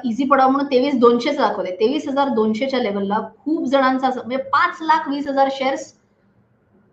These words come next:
शॉर्ट पोझिशन मध्ये आहेत. थोडक्यात सोप्या भाषेत सांगायचं झालं तर भरपूर लोकांना वाटतंय की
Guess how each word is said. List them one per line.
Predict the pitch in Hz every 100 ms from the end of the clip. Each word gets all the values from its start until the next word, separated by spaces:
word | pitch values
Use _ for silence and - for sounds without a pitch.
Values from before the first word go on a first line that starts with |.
| -
शॉर्ट | - 277 349 330 -
पोझिशन | 262 254 277
मध्ये | 226 208
आहेत. | 202 226 -
थोडक्यात | 240 233 - 302 302 -
सोप्या | 240 233 240
भाषेत | 226 220
सांगायचं | 214 202 185
झालं | 196 190
तर | 196
भरपूर | 202 202 208 349
लोकांना | 330 - 247 233
वाटतंय | 208 - 202
की | 220 254 -